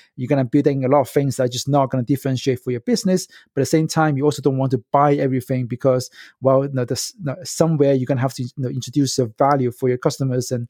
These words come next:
otherwise, uh, why would they come to your business over, uh, somebody else if you're just gonna offer some generic, uh, I don't know, service that the, uh, they use? I guess I don't have one answer for that. It's just a question of, uh,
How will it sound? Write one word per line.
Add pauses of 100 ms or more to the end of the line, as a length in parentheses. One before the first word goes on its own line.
(300)
otherwise,
uh,
why
would
they
come
to
your
business
over, (320)
uh,
somebody
else
if
you're
just
gonna
offer
some
generic, (420)
uh,
I
don't
know,
service
that
the,
uh, (100)
they
use? (580)
I
guess
I
don't
have
one
answer
for
that.
It's
just
a
question
of,
uh,